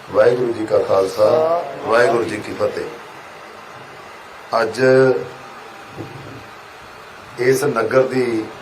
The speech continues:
ਕਿਉਂਕਿ ਅਨਾਜ ਮੰਡੀ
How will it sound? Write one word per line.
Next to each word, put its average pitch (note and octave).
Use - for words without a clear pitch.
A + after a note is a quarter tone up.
ਕਿਉਂਕਿ C3
ਅਨਾਜ B2
ਮੰਡੀ C3